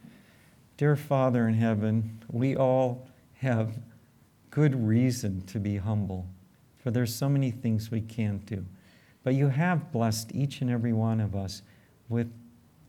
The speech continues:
two or three or multiple gifts. And sometimes these gifts don't come out. We don't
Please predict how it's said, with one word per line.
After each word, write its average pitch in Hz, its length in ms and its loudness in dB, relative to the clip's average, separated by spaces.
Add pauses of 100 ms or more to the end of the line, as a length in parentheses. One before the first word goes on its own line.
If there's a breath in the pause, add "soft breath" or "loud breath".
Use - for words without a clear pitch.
two 143 300 4
or 110 280 2
three 123 520 0
or 101 160 -2
multiple 107 720 -2
gifts. 95 560 -6 (1600 soft breath)
And 110 100 -2
sometimes 165 520 2
these 127 240 -2
gifts - 420 -4
don't 120 320 -2
come 120 220 -2
out. 113 360 0
We 110 120 0
don't 120 300 0